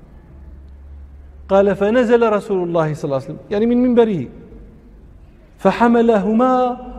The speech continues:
وأنزلهما بين يديه وقال: 'صدق الله،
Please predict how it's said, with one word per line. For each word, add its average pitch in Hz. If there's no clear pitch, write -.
وأنزلهما 208
بين 190
يديه 190
وقال: 185
'صدق 185
الله، 180